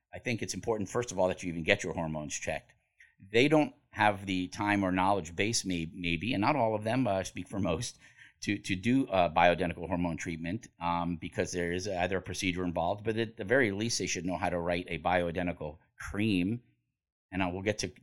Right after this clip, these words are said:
the, w-, the creams in a, in a moment. I think that there's a lot to be said to the question you asked earlier, that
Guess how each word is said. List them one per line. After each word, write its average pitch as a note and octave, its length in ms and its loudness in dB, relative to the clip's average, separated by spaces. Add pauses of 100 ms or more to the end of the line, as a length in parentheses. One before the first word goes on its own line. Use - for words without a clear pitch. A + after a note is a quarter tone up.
the, F#2+ 100 -10
w-, F2+ 400 -4
the E2+ 140 -6
creams G2+ 380 -2
in E2+ 120 -4
a, E2+ 100 -6
in E2+ 100 -4
a E2+ 40 -2
moment. G2 400 -2 (280)
I - 60 -6
think A2+ 160 -4
that G#2+ 120 -4
there's G2+ 200 2
a F#2+ 40 2
lot F#2+ 220 4
to G2+ 60 -8
be F2 100 -4
said F2+ 240 0
to F#2 80 -6
the E2 260 -4
question F2+ 300 0
you E2+ 140 0
asked D#2+ 340 -4
earlier, G#2 560 2 (600)
that F2+ 420 2